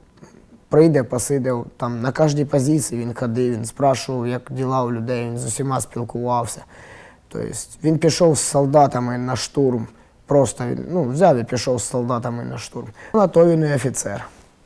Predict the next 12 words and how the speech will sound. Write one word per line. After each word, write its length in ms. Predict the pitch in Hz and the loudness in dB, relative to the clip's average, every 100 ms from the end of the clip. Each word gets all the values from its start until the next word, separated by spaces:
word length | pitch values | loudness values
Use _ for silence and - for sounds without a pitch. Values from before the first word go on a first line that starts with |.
| _ _ _ | _ _ _
щоб 200 | - 135 | -6 -6
таке 400 | - 131 131 123 | -2 -4 -2 -2
зробити, 480 | 120 120 110 113 - - | -4 -4 -6 -8 -12 -8
повести 440 | 131 139 131 160 | -4 -4 -4 -4
солдата 480 | 160 151 139 143 135 | -4 -2 0 0 -2
в 140 | 131 | -6
бой 340 | 127 131 143 117 - _ _ _ _ - - - - - _ _ | -6 -4 -2 -4 -8 _ _ _ _ -20 -20 -20 -20 -20 _ _
і 100 | - | 0
не, 160 | 135 123 - - | 2 2 -2 2
не 180 | 151 160 | 6 6
допустити 680 | 139 143 151 - 165 135 - - - - - - - _ _ _ | 6 2 0 2 2 2 -4 -12 -16 -20 -20 -20 -20 _ _ _
паніку, 540 | - 135 120 104 - | -2 0 0 -4 -6